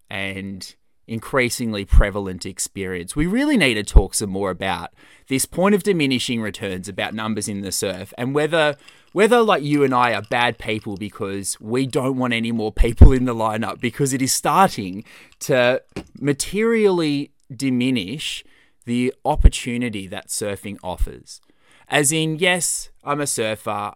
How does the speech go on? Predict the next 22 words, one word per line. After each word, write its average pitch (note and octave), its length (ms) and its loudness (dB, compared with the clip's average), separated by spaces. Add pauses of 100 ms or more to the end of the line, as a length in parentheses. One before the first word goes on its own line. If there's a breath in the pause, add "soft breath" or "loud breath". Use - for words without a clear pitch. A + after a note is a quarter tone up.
I A#2 180 -2
know A#2 240 -4
the A2+ 100 -6
world G#2+ 320 -6
would G2 140 -12
be G#2+ 140 -6
a G#2 40 -8
better G2+ 260 -10
place - 540 -8 (280 soft breath)
if G#2+ 120 -10
more A2+ 160 -4
people G#2 300 -6
surf A2 400 -6
'cause A2+ 160 -6
I G#2+ 140 -2
know G#2+ 180 -6
it G2 60 -6
makes G#2 260 -10
me A#2 200 0
a G#2+ 40 -2
better G2 220 -6
person, G#2 720 -8